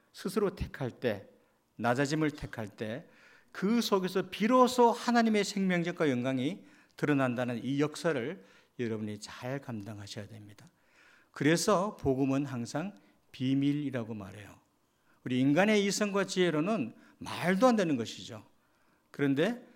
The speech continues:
그렇게 살아갈 때 참된 생명이 흘러나오는 것입니다.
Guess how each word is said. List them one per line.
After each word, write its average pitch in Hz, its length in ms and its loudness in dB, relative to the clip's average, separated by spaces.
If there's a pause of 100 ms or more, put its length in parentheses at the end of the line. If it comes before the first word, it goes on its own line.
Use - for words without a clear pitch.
(200)
그렇게 135 340 -6
살아갈 113 500 -4
때 196 240 -6 (200)
참된 120 440 -6
생명이 107 600 -8 (260)
흘러나오는 104 600 -10
것입니다. 107 560 -16